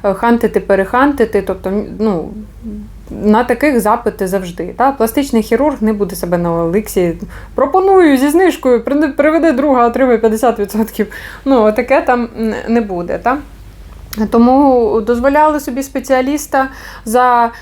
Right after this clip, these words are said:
е, тисячу гривень, а тут взяли і за п'ять дозволили, та? І тепер же ж треба якось підтягувати себе під оцей рівень. Треба підтягувати, і так ви зростаєте, та? Так ви зростаєте. Але от прям супер, е, стрибати в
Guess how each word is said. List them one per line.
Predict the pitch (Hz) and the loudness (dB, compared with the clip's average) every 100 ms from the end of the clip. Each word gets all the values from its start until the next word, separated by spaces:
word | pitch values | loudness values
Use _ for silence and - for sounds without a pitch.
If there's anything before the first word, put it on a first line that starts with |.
| - - | -12 -6
е, | 220 208 208 | -2 -2 -2
тисячу | 214 339 302 - 208 | -2 -2 -2 -2 -4
гривень, | 196 190 175 180 175 | -2 -2 0 -2 -2
а | 208 | 0
тут | 247 | 0
взяли | 214 202 233 320 | 0 2 2 2
і | 262 | 0
за | 180 | 0
п'ять | 175 180 196 214 202 190 | -2 0 2 2 0 -4
дозволили, | 190 175 185 180 175 175 175 | -4 -2 0 0 0 -2 -2
та? | 175 254 302 | 0 2 4
І | 214 185 - | 2 -2 -6
тепер | - - 226 | -6 0 0
же | 208 | 0
ж | 202 - | -4 -2
треба | 208 196 | 0 0
якось | 190 180 180 185 | 0 0 -2 -8
підтягувати | - 220 - 269 311 302 233 226 202 | -8 -8 -4 2 2 2 0 -2 -4
себе | - 196 196 190 | -4 -4 -4 -6
під | 196 190 | -6 -6
оцей | 196 196 190 | -4 -2 -2
рівень. | 185 180 190 - - - | -2 -6 -8 -12 -16 -4
Треба | 220 220 | 0 2
підтягувати, | 233 214 226 262 269 247 247 | 0 -2 0 2 2 0 0
і | |
так | 220 277 262 | -2 -2 -2
ви | 226 | -2
зростаєте, | 233 - - 165 170 - | -2 -6 -6 -6 -6 -8
та? | 180 233 262 - - - - - - - | -8 -8 -8 -18 -20 -18 -18 -18 -8 -4
Так | 226 240 | -2 0
ви | |
зростаєте. | 220 208 208 175 175 - - - - | 2 0 -2 -2 0 -2 -2 -2 0
Але | 202 233 262 | 2 4 4
от | 214 202 | 2 0
прям | - 220 202 190 | -2 -2 -2 -4
супер, | - 262 254 214 185 | -4 -4 0 0 0
е, | 185 180 180 | 0 0 -2
стрибати | - 226 226 196 190 180 175 | 0 2 4 2 -2 -2 -2
в | 170 175 185 180 170 170 165 | -4 -2 0 0 0 0 -2